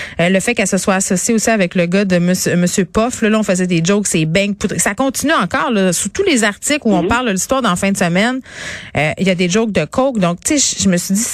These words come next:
Speaker 1: elle n'en parlait pas, elle avait peur, puis elle faisait bien, quelque part, parce que regarde, c'est ça qui arrive.
Speaker 2: Oui, mais en même temps, c'est, c'est, c'est, c'est cette transparence, cette authenticité dont les gens ont besoin pour tourner la page.
Speaker 1: C'est ça.
Speaker 2: Et, et
Speaker 1: Qui avait
Speaker 2: ça, on
Speaker 1: fait
Speaker 2: avait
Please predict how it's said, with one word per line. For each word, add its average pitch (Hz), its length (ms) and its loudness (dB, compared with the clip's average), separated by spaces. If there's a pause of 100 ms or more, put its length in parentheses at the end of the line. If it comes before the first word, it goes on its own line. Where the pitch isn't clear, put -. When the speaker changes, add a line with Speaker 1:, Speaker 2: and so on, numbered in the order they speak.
(180)
Speaker 1:
elle 196 80 0
n'en 202 140 2
parlait 262 280 0
pas, 285 220 0
elle 202 80 -2
avait 156 100 0
peur, 208 300 -2
puis 202 80 0
elle 170 60 -4
faisait 208 320 2
bien, - 280 -4
quelque - 200 -4
part, 214 160 0
parce - 160 -2
que 180 60 0
regarde, 190 340 0
c'est - 180 0
ça 185 140 0
qui 190 80 0
arrive. 175 180 0 (1300)
Speaker 2:
Oui, 233 120 4
mais 214 80 4
en 190 80 0
même 180 200 0
temps, 226 200 0 (120)
c'est, 147 240 0 (100)
c'est, 160 180 0
c'est, 170 320 0
c'est 165 140 -8
cette 180 140 -2
transparence, 165 640 -2
cette 143 140 -4
authenticité 180 760 -4 (340)
dont 139 120 0
les 151 160 2
gens 185 220 2
ont 156 60 -2
besoin 139 380 -2
pour - 200 -8
tourner 123 240 -4
la 117 120 0
page. 131 200 -2
Speaker 1:
C'est 220 160 0
ça. 226 320 0 (280)
Speaker 2:
Et, 302 220 0
et 302 40 -2
Speaker 1:
Qui 247 100 -2
avait 226 180 0
Speaker 2:
ça, 247 60 -4
on - 20 0
Speaker 1:
fait 330 120 2
Speaker 2:
avait 277 100 -2